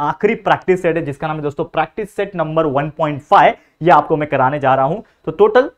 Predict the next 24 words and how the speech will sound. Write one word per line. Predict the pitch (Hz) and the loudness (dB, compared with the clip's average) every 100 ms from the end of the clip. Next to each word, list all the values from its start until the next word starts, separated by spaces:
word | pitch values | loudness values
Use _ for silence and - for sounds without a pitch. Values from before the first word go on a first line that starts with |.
| _ | _
छह | 180 | 2
एग्जांपल | 208 156 170 190 196 196 | 2 4 2 0 0 -2
है | 202 | -2
इस | 190 | -6
प्रैक्टिस | - 156 - 185 | -4 -2 -2 -2
सेट | 180 180 | -2 0
के | |
अंदर। | 175 175 180 | -2 -2 -4
थ्योरेटिकल | 160 143 147 156 180 | -2 0 0 0 -2
प्रॉब्लम | 175 170 175 | 0 2 2
है, | 175 | 0
already | 147 160 | 0 0
मैंने | 165 165 | -4 -6
सिखाया | 139 151 147 | -6 0 2
हुआ | 151 156 | 2 0
है | |
किस | 151 165 | -4 -8
प्रकार | - 147 156 135 | -6 -2 0 2
वर्ड | 139 160 | 0 0
प्रॉब्लम | 156 143 151 | 2 0 0
अगर | 151 143 | -2 -4
दिया | 123 143 | 0 2
रहता | 147 135 | 2 2
है | 185 | -2